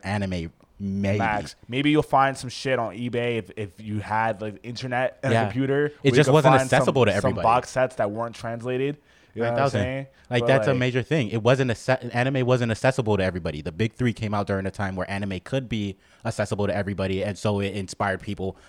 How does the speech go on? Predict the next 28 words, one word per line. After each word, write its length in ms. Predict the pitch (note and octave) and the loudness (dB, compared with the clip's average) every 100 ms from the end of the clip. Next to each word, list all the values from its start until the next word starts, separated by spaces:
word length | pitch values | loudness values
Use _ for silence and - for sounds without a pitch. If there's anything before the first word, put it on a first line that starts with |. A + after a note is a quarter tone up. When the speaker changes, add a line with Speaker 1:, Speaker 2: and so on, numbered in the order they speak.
| _ | _
Speaker 1:
to, 540 | - - D#3 D3+ A2 F#2+ _ _ | -14 -2 2 4 2 -2 _ _
like, 200 | A#2+ F#2 F2 | -2 -2 0
venture 320 | G#2+ - A2 | -2 0 -2
out 160 | G2 A2 | -2 -4
into 160 | G#2+ | -4
the 80 | G2+ | -4
other 240 | G2+ G#2+ | -4 -4
animes 380 | F#2 A#2+ G2+ G2 | -2 -2 -2 -4
just 140 | G#2 G2 | -4 -6
because 240 | A2 A2 | -6 -4
they 100 | G#2 | -2
were, 260 | G#2 F#2+ F2+ | 0 -2 -2
like, 220 | F2 - | -6 -8
physically 520 | - A#2 F#2+ - F#2 | -6 -4 -4 -4 -6
capable 580 | - - G2+ G2+ F#2 E2 | -6 -6 -4 -2 -2 -4
of 80 | D#2+ | -4
doing 260 | A#2 E2+ | -4 -6
so. 240 | - - - | -10 -14 -12
Speaker 2:
Exactly. 440 | G#2 F#2 F#2+ F#2 F2 - - _ _ _ _ _ _ _ | -10 -6 -6 -6 -14 -14 -20 _ _ _ _ _ _ _
That's 0 | |
a 40 | F#2 | -10
Speaker 1:
Nine 80 | F#2+ | -2
thousand. 280 | A2 E2 E2+ | -2 -2 -6
Speaker 2:
fact. 280 | F#2+ F2 _ _ _ _ _ _ | -8 -10 _ _ _ _ _ _
We 100 | G2 | -14
here 200 | F#2 G#2+ | -10 -8
on 140 | G2 F2+ | -8 -8
that. 340 | F#2+ F2+ - | -8 -8 -10